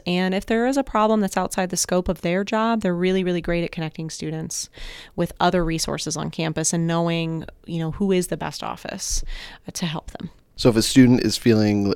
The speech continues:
Speaker 2: uh, especially like a first year or sophomore student that's still early on in their program,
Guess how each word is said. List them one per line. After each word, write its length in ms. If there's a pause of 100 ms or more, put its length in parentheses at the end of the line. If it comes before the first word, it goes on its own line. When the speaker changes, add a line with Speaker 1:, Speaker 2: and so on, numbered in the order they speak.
Speaker 2:
uh, 240
especially 320
like 160
a 100
first 320
year 180
or 60
sophomore 400
student 340
that's 140
still 300
early 320
on 160
in 80
their 100
program, 560